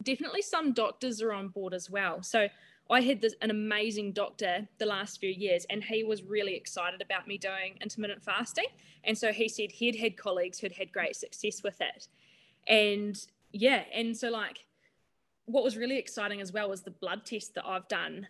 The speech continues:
Um, and so I'm hoping lots of other people were having this as well with their doctors.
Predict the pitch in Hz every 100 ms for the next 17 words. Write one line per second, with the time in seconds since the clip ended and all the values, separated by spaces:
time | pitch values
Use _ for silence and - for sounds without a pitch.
0 | - 196 190 180 180 185 - 214 220 208
1 | 214 208 190 - 185 185 196 196 185 180
2 | 180 180 180 185 175 190 175 175 196 208
3 | 185 - 175 175